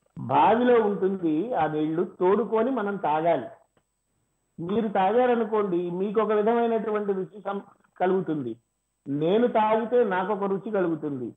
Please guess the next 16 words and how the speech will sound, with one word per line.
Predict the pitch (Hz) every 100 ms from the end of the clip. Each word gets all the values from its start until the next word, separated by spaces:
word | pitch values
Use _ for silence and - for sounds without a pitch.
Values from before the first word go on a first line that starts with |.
| _ _ -
అసలు | 123 139 208
ఇది | 220 165
ఎందుకు | 139 170 226
తాగాలి | 254 190 175 185 208 214
అని | 226 208
ఎందుకు | 196 214
చెప్తున్నానంటే, | 214 208 214 202 202 185 175 190 240 226 - _ _ _ 127
మనకున్నటువంటి | 143 190 196 190 220 220 233 233 247
ఏ | 190 147 156 190
రోగాలనైనా | 226 208 208 220 220 214 202 185 180 190 160 - - _ _ -
నశింపచేసేది | 135 147 - 233 247 247 233 214 185 190 180 175 196 285 - -
ధన్వంతరి | 120 147 160 175 180 170 170 165
కూపం. | 147 113 101 95 _ _ - _ _ _ _ _ _ -
ఇదొక | 135 147 156
విచిత్రమే. | 147 156 151 175 160 123 - - _ _ _ -
ఇకపోతే | 123 135 123 123 135 180 165 120 113